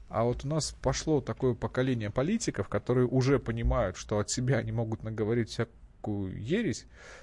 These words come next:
и мы это видели в Кемерово в том числе, да, и тот же Цивилев это делал. И сейчас страхуются, чтобы не сказать ничего лишнего, говорят четко оговоренный текст по бумажке.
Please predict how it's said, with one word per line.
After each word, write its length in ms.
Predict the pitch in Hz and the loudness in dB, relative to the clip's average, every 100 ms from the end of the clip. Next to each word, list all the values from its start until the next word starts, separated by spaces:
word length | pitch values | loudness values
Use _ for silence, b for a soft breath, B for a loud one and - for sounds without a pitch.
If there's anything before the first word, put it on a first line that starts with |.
| B - | B -4
и 380 | 110 104 101 120 | -2 -2 -4 -4
мы 180 | 113 | -4
это 140 | 110 107 | 0 2
видели 420 | 113 107 87 - - | 2 0 -4 -8 -12
в 100 | - | -14
Кемерово 380 | - 92 82 - | -8 -6 -6 -10
в 60 | - | -12
том 160 | - | -14
числе, 340 | - - - 104 | -10 -10 -10 -6
да, 220 | 101 104 | -4 -2
и 40 | 90 | -4
тот 240 | - 82 | -6 -8
же 80 | - | -8
Цивилев 400 | - - - 98 - | -8 -2 -2 -4 -12
это 100 | - | -16
делал. 220 | - - B B B B - | -14 -8 B B B B -4
И 60 | 123 | -2
сейчас 300 | - 120 175 | 0 4 2
страхуются, 720 | - 120 - 196 - 120 104 B B B | 2 -2 0 -2 -2 -4 -4 B B B
чтобы 260 | - 131 117 | -4 -2 0
не 80 | 127 | 0
сказать 220 | 143 131 | -2 -2
ничего 220 | 123 127 | -2 -2
лишнего, 380 | 156 - 117 104 B B B - | -2 -4 -4 -6 B B B -6
говорят 300 | 113 113 104 | -2 -2 -2
четко 280 | 123 - | -6 -6
оговоренный 440 | 110 113 113 110 107 | -6 -2 -2 -2 -4
текст 240 | 117 - | -8 -8
по 80 | 113 | -8
бумажке. 460 | 110 104 92 - | -6 -6 -8 -12